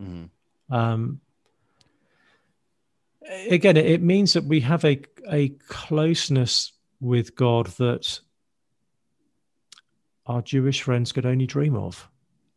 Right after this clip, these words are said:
Speaker 1: Mm.
Speaker 2: Um,
Speaker 1: Mm.
Speaker 2: you know, the, I, I mentioned in the book visiting Jerusalem and the, the, the western wall of the temple there and, and seeing these Jewish men praying,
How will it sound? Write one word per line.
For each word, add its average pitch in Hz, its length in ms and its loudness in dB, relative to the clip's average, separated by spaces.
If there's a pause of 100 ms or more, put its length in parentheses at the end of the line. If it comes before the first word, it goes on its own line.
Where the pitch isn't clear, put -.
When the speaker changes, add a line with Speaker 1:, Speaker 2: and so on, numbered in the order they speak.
Speaker 1:
Mm. 87 200 -18
Speaker 2:
Um, 110 500 -4 (840)
Speaker 1:
Mm. 95 200 -20 (1400)
Speaker 2:
you 135 160 0
know, 120 140 2
the, 120 520 -2
I, 123 100 0
I - 20 2
mentioned 127 360 -2
in 117 60 0
the 107 80 -2
book 120 320 -4
visiting 110 720 -4 (340)
Jerusalem 143 640 2
and 113 120 -2
the, 104 240 -4
the, 107 260 -4
the 113 100 -6
western 113 460 -4
wall 120 300 -2
of 107 80 -4
the 113 100 -6
temple 120 420 -2
there 117 280 0
and, 104 200 -6
and 117 220 -6
seeing 117 340 -4
these 107 480 -6 (140)
Jewish 113 400 -4
men 110 360 -4 (2250)
praying, 117 600 -2